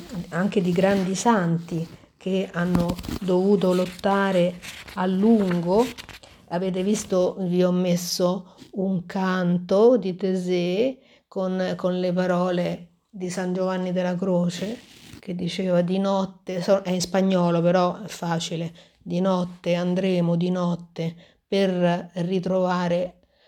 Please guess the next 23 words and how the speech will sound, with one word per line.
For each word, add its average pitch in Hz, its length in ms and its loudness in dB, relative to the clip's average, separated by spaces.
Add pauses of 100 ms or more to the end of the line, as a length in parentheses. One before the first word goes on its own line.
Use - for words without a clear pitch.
(140)
la 175 500 -2
fonte, 175 1040 0 (340)
eh, 175 260 -6 (220)
il 156 140 -6
principio 175 520 0
originale, 170 880 -2 (400)
eh, 165 400 -6 (360)
eh, 175 280 -10
è 175 140 -14
quello 185 240 -2
che 175 100 0
io 180 140 2
chiamo 170 260 0
il 170 120 -2
padre, 170 560 -2
comunque 170 600 -2 (140)
lo-, 170 260 2
eh, 214 360 -4
l'origine 175 580 0
del 165 260 -6
tutto, 175 400 -8
no? 226 300 -4 (840)
E 180 480 -2